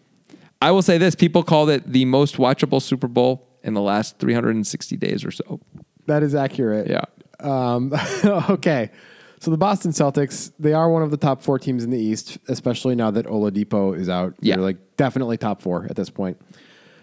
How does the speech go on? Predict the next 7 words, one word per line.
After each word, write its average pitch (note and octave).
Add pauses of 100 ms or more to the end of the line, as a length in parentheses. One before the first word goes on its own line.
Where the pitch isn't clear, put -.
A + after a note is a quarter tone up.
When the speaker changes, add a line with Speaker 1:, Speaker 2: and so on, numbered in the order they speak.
Speaker 2:
Um, G#2 (420)
but F3+
they D3+
have D3
not D3+
been D3+
as C#3